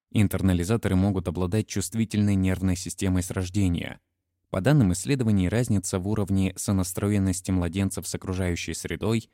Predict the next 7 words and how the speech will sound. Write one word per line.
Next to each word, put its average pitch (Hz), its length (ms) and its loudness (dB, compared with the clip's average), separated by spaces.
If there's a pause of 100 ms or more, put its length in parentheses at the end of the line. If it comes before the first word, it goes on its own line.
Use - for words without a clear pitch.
(360)
может 120 360 2
быть 110 200 -2
заметна 113 420 2
в 87 100 -4
очень 117 320 0
раннем 87 320 0
возрасте. 85 640 -6